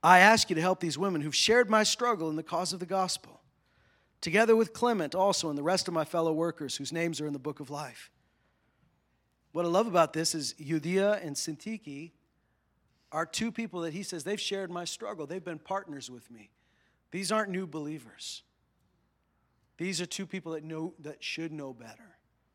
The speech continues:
And he's saying, "You gotta remind them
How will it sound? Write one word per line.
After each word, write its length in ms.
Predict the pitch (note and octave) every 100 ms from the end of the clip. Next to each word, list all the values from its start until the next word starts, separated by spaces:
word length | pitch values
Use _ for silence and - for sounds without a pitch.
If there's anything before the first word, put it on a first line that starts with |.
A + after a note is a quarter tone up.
| _ _ _ _ _ _ _ _ _ _
And 120 | D3+
he's 160 | F3 E3+
saying, 280 | - F3 D3
"You 120 | F3
gotta 240 | G#3+ G#3+ F#3
remind 640 | E3 C#3 C#3 D3+ D3+
them 80 | C3+